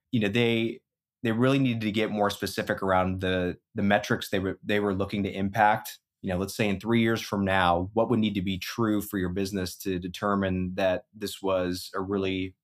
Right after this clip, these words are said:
fruitful endeavor? And then the other was they didn't have a lot of the details ironed out around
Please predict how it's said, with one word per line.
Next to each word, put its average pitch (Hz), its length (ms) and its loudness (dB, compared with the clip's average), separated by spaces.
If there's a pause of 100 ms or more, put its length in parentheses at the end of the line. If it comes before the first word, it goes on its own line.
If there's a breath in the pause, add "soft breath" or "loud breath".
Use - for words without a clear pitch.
(240)
fruitful 127 400 2
endeavor? 104 520 2 (380)
And 123 100 2
then 131 80 6
the 120 120 6
other 139 220 4
was 107 640 2
they 120 140 0
didn't 147 400 0
have 107 640 2
a 101 80 0
lot 101 220 2
of 98 340 -2 (100)
the 98 160 -2
details 104 560 0
ironed 98 300 2
out 98 240 2
around 92 600 0